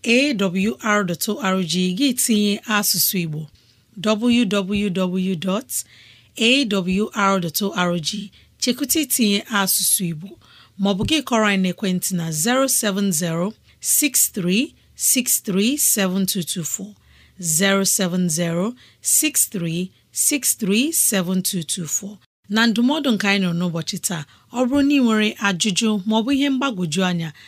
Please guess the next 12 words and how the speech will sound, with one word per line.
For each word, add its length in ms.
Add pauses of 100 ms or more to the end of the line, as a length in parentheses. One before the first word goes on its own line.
(240)
detara 440
anyị 220
akwụkwọ. 380 (100)
Email 240
adreesị 440
anyị 340
bụ 140 (1200)
awrnigeria 1200
at 240 (240)
gmail 480
dot 260
com 220